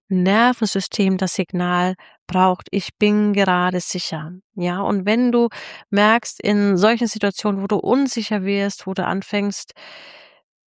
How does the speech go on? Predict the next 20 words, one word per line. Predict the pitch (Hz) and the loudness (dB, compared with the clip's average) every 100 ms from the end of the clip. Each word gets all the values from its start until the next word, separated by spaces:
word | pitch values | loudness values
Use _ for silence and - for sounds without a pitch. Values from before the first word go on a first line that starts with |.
| _ _ _ _ _ _ _ | _ _ _ _ _ _ _
in | 240 240 | 0 0
Flucht | - - - 285 - - - | -6 -12 0 2 2 -6 0
oder, | 214 214 214 208 202 196 190 - | 2 4 4 6 4 2 0 0
ähm, | 190 190 185 180 - | 0 0 -2 -4 -4
in | 208 | -2
den | 208 | -2
Fight-and-Flight-Modus | - 233 247 208 - 262 294 254 247 247 - | 0 0 2 -2 -2 2 2 2 -2 -2 -6
zu | - | -10
kommen | - 226 214 214 | -8 -4 -2 -2
oder | 190 190 | 0 0
in | 185 | 0
Freeze, | - 220 226 226 - - | -2 2 4 2 -2 -2
ja, | 208 202 | -2 -2
was | 214 - | -4 -4
auch | - 202 | -4 -4
immer, | - 202 190 | -2 -2 -2
dass | - 208 | -4 -6
du | - | -6
dir | 208 | -6
anschaust | - 196 - 202 196 196 196 | -4 -4 0 2 4 2 -2